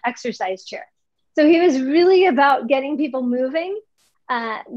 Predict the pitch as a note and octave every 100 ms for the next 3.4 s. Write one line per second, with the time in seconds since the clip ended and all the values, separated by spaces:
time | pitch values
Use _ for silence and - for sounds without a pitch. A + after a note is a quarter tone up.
0 | A3 A3+ C4 C4+ B3+ A#3+ A#3 A3+ G#3+ G#3
1 | A#3+ B3 B3 C4+ C4+ B3+ C4+ D4 D#4+ C#4+
2 | C4+ C4 A3+ G#3+ A3 G#3+ B3 B3 C#4 D4
3 | D#4 B3+ G#3+ G#3+